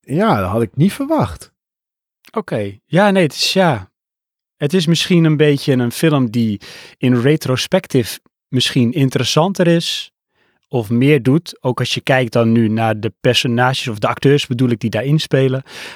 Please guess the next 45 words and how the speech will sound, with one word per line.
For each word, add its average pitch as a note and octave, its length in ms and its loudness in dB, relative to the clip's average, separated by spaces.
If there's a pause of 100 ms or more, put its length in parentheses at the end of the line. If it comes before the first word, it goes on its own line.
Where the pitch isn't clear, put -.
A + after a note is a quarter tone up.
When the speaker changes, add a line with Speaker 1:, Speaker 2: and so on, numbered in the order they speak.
Speaker 2:
Dan C3 200 2
misschien B2+ 300 2
toen B2+ 160 2
de G#2+ 120 -4
tijd. D3+ 340 -10 (420)
Speaker 1:
Ja. A#2 220 -2
Speaker 2:
En C3+ 140 0
hij C3+ 140 4
is C#3+ 120 0
uitgebracht E3+ 480 0
door, D3 180 2
eh, C#3+ 100 0
Paramount D3 480 0
Pictures. - 680 -8 (680)
Speaker 1:
Oké. G#2+ 420 -10 (920)
Speaker 2:
Ja. A#2+ 180 0
Speaker 1:
Ja, D#3 120 2
vreemd G#3 600 0
dat D#3+ 180 2
hij, D3 100 2 (140)
eh, B2+ 60 4
dat B2+ 140 2
hij B2+ 100 -2
niet D3 140 2
zoveel C3 240 -2
heeft A#2+ 160 0
op, - 240 -6
omdat D3 360 0
het... - 300 -6 (640)
Kijk, C3+ 160 0
Leonardo B2+ 420 4
was B2+ 120 0
natuurlijk C3+ 280 -4
nog C3 100 2
niet D3 120 0
zo - 120 -4
super G3 360 0
bekend. B2 580 0
De F#2 100 -2
enige C#3 280 2
film C#3+ 280 2
hiervoor B2+ 400 -2
was A2+ 120 -6
volgens C3 240 -6
mij A#2 160 -4